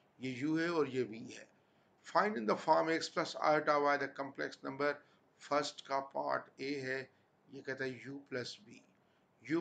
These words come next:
प्लस V, U है हमारा माइनस टू प्लस आयोटा और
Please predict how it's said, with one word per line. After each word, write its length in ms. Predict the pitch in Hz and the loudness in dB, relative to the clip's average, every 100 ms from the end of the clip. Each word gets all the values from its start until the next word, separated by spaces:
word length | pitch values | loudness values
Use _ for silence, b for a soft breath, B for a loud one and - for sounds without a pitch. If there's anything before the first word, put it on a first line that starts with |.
| 175 | 0
प्लस 240 | 175 160 170 | -2 -2 -6
V, 0 | 170 156 120 156 | -8 -8 -8 -4
U 180 | 175 | 0
है 80 | 160 | 2
हमारा 320 | 151 143 139 | 2 4 4
माइनस 500 | 127 131 139 147 139 - | 4 4 4 2 -6 -8
टू 100 | 143 | -12
प्लस 300 | 139 135 135 | -8 -10 -4
आयोटा 580 | 135 135 139 135 135 b b b b _ - | 0 0 0 0 0 b b b b _ -8
और 380 | 117 117 143 | -4 -4 -6